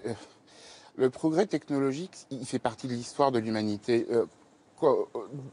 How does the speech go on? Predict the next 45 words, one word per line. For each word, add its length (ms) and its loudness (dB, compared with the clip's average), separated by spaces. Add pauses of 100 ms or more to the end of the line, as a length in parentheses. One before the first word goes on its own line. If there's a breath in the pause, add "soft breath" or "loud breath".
(120)
dire, 500 0 (1080 soft breath)
dire 240 2
c'est 220 0
un 120 8
outil, 440 0 (360)
qu'il 120 -4
soit 180 4
neutre 300 4
ou 60 0
pas, 280 2 (180)
les 200 2
outils 240 -6
font 180 -6
partie 440 0
de 60 -4
l'humanité. 480 -4
On 120 -2
peut, 160 -2 (100)
euh, 60 -4 (180)
ce 80 -16
qui 140 -6
définit 400 0
l'humain, 340 4
c'est 180 -4
l'utilisation 560 -4
de 100 -4
l'outil. 340 -10 (340 soft breath)
Ce 80 -20
qui 120 -4
définit 320 2
l'humain 340 2
aussi, 400 0
c'est 180 2
le 140 2
transfert 420 2
du 140 -8
savoir 500 2 (380 loud breath)
d'une 120 -2
génération 560 2
à 60 8
l'autre, 300 4
le 60 2
partage 420 0
des 100 -4
connaissances. 640 -4